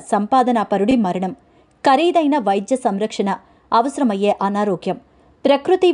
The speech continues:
వైపరీత్యాల వల్ల నష్టాలు వంటి చెడు జరిగినప్పుడు మీ ప్రియమైన వారిని రక్షించడానికి మీరు చేసే చిన్న వాగ్దానం లాంటిది. ప్రధానంగా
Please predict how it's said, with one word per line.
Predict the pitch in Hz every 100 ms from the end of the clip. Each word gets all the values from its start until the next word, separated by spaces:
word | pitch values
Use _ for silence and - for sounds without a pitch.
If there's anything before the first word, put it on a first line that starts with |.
| 262
వైపరీత్యాల | 196 - 247 233 240 196
వల్ల | 202 247
నష్టాలు | 233 180 - - 208 190
వంటి | 185 180 185 - -
చెడు | 262 240
జరిగినప్పుడు | 277 220 175 185 180 247 381 - _ _ -
మీ | 269 247 -
ప్రియమైన | 294 349 359 330 254
వారిని | 220 214 262 214
రక్షించడానికి | 175 240 214 208 196 196 220 170 - _ _ -
మీరు | 233 285 320 -
చేసే | 196 202 202 -
చిన్న | 277 302 311 185
వాగ్దానం | 180 180 214 208 190
లాంటిది. | 175 165 170 - _ _ _ _ _ _
ప్రధానంగా | 392 381 330 320